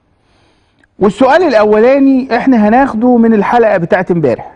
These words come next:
يعني احنا امبارح لما، آه، قرينا اراء كتير لحضراتكم بعتوها لنا على الصفحة بتاعتنا، كان في سؤال متكرر بيقول: "يا جماعة،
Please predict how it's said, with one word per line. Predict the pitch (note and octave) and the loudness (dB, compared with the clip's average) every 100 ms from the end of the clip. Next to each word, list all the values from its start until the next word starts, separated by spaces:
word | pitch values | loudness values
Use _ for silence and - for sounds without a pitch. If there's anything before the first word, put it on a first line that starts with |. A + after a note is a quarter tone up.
| - | -8
يعني | C3+ C#3+ D3+ | -2 -2 -2
احنا | F3 F#3 | -4 -2
امبارح | E3 F3+ F3+ E3 | 0 0 -2 -2
لما، | F3+ F#3+ E3+ E3 - _ _ _ _ _ | 0 0 -2 -4 -8 _ _ _ _ _
آه، | D3 C#3 C#3 - | -2 -2 -2 -2
قرينا | D#3 F3+ G#3+ E3 - - | 0 2 2 0 -2 -2
اراء | D#3 F3+ | 0 -2
كتير | C3+ C#3 - F3+ F3 C#3 | -4 -10 -6 -2 -2 -2
لحضراتكم | C3+ D#3+ D3+ C#3+ - - C3 C#3+ F#3+ - G3+ F#3+ | -2 -2 -2 -4 -6 -4 -2 -2 -2 -2 -2 -2
بعتوها | A#2+ B2+ - D3 | -2 -4 -4 -4
لنا | E3+ D3+ | -2 -2
على | C3+ D3+ | -2 -4
الصفحة | C3 - E3+ C#3 | -6 -8 -6 -8
بتاعتنا، | - C3+ G3 A3 G3+ | -6 -4 -4 -2 -2
كان | B3+ C4 | 0 0
في | - F4+ | 0 0
سؤال | - B3 C4 C4+ | 0 0 2 2
متكرر | A#3 G3 F#3+ F#3 B3 A#3+ A#3 A#3+ G3 - _ _ _ | 0 -2 -2 0 0 0 0 -2 -6 -18 _ _ _
بيقول: | D#3 F#3+ A#3+ B3+ | -4 -2 0 2
"يا | A3 | 0
جماعة، | G3+ F3+ F#3 E3 A#2+ | 0 0 0 -2 -4